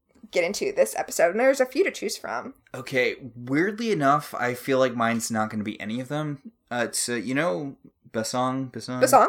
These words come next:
Speaker 1: uh-huh.
Speaker 2: I really like, he had a triple nose, which is something I feel like you don't really see that often in alien designs.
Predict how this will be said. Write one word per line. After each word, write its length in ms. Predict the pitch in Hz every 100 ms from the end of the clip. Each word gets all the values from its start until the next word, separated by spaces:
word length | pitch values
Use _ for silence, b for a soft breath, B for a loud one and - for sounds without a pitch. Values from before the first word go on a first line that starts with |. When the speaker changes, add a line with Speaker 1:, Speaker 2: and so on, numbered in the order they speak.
| 466
Speaker 1:
uh-huh. 220 | 277 320 - b b b b _ _ _ _ -
Speaker 2:
I 80 | 156
really 460 | 139 202 262 277
like, 420 | 143 127 131 - - _ _ _
he 220 | 156 143
had 160 | 160
a 100 | 160
triple 540 | - - 165 165 175 160
nose, 640 | 135 113 110 85 95 -
which 180 | 117 -
is 140 | 131
something 380 | - 151 - 202
I 180 | 139 127
feel 280 | 117 - 160
like 160 | 151
you 80 | 135
don't 240 | 113 117 139
really 280 | 156 139
see 220 | 120 - 120
that 160 | 123
often 460 | - 104 110 113 110
in 320 | - 104 107 -
alien 460 | 98 107 120 135
designs. 680 | 156 151 160 165 170 170 -